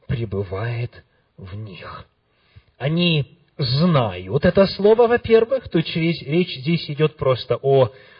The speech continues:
об интеллектуальном знании, а во-вторых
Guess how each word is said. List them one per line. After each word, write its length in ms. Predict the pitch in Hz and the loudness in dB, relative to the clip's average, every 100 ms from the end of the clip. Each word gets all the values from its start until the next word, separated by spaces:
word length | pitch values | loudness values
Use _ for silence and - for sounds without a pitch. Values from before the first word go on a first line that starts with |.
| - - | -20 -12
об 340 | 107 110 117 139 | -4 -2 0 -2
интеллектуальном 760 | 135 180 151 - 170 165 147 | -2 -4 -4 2 2 2 0
знании, 840 | 135 - 131 120 117 123 139 220 226 _ _ _ _ _ _ _ _ | -4 -6 -6 -6 -6 -10 -8 -8 -8 _ _ _ _ _ _ _ _
а 520 | 143 156 151 147 160 - - | -6 -4 -2 -4 -6 -10 -20
во-вторых 840 | 147 165 - 170 208 269 269 - | -6 -6 -4 -4 -2 -4 -6 -10